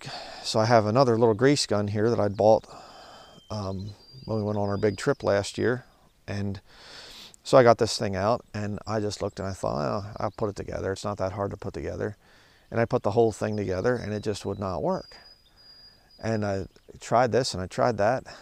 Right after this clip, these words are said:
and, you know, finally I thought, "Maybe I ought to read the instructions." <laughs> I'm one of those types of guys, you know, you just put stuff together, and,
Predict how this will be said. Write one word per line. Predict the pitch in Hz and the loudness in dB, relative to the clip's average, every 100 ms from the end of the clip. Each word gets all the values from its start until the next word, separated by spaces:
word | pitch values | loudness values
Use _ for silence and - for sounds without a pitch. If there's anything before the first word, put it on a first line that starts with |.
| - - - - | -20 -20 -20 -14
and, | 101 98 92 - _ _ | -10 -10 -10 -14 _ _
you | 117 | -8
know, | 92 104 | -8 -8
finally | 98 - 120 117 107 | -4 0 2 0 -4
I | |
thought, | 107 110 101 - - _ _ _ _ _ _ _ _ _ - | -2 0 0 -2 -14 _ _ _ _ _ _ _ _ _ 0
"Maybe | 175 180 | 2 4
I | 170 | 4
ought | |
to | 143 | 4
read | 127 131 | 2 0
the | 113 | -2
instructions." | 98 - 135 - 67 98 - - - - - - - | -4 -4 -4 -4 -10 -14 -14 -16 -16 -20 -20 -20 -18
<laughs> | - - - - - - - - - - - - | -16 -12 -12 -10 -10 -10 -12 -18 -16 -18 -8 0
I'm | 117 | 2
one | 110 | 2
of | 98 | 2
those | 95 90 | 0 0
types | 104 95 98 | -2 -2 -2
of | |
guys, | 87 87 95 | -2 -2 -4
you | 101 | -6
know, | 92 | -6
you | 95 95 | -6 -6
just | 101 - | -8 -6
put | 123 | -8
stuff | - 110 101 | -2 0 0
together, | 104 104 107 104 98 | -2 -2 0 0 -2
and, | 95 | -6